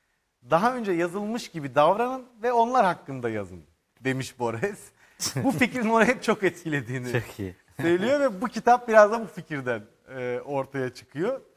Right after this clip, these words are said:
Speaker 1: E, ve yine şöyle bir şey söylüyor aynı röportajda. "Okuduğu kitaplardan yola çıkarak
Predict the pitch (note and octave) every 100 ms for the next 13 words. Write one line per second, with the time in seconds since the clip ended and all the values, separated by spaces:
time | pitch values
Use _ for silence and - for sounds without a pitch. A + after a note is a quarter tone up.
0 | _ _ _ _ _ _ _ _ - D3
1 | C#3 C#3 C3+ C#3 C3+ C3+ - D#3 A3+ B3
2 | C#4+ G3 F#3 E3+ - - F3 D#3+ C#3 -
3 | C#3 - C3 B2 B2 B2+ B2+ B2+ A#2 B2
4 | A#2 A#2+ A#2 C#3+ B3+ C4 _ _ _ -
5 | D3+ A#3 A3+ C#4 - A3+ A#3 A#3+ A#3+ A#3+
6 | C4 A3 A3+ A3+ - B3+ B3+